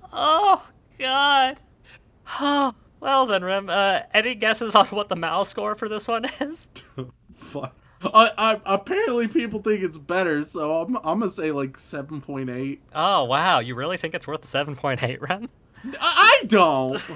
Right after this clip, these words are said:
Speaker 2: <laughs> I think the weebs might.
Speaker 1: Oh, don't be ridiculous, Rem. Don't be ridiculous. Uh, Sword Art Online Alternative, Gun Gale Online, is sitting nice and pretty with, uh, two hundred seventy-four thousand ratings at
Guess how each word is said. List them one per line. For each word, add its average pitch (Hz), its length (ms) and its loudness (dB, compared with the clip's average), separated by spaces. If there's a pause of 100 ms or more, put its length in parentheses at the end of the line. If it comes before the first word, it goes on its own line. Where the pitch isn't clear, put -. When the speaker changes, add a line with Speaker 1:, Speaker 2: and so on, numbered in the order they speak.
(120)
Speaker 2:
<laughs> - 0 - (240)
I 208 140 6
think 247 320 2
the 247 60 2
weebs 185 580 0
might. 117 460 -4 (580)
Speaker 1:
Oh, 190 580 6
don't 196 200 0
be 160 100 -2
ridiculous, 113 800 -6
Rem. 117 360 -8
Don't 240 200 -6
be 285 80 -12
ridiculous. 214 840 -6
Uh, 160 340 -4
Sword 220 280 -4
Art 226 80 2 (180)
Online 160 560 -4 (260)
Alternative, 131 720 0
Gun 131 220 -4
Gale 147 240 -2
Online, 110 600 -4
is 127 180 -6
sitting 165 240 -4
nice 180 260 -4
and 170 140 -10
pretty 113 440 -8
with, 110 240 -10
uh, 117 200 -4
two 156 160 -8
hundred 185 240 -6
seventy-four 170 500 -4
thousand 147 540 -4
ratings 110 500 -8
at 120 260 -4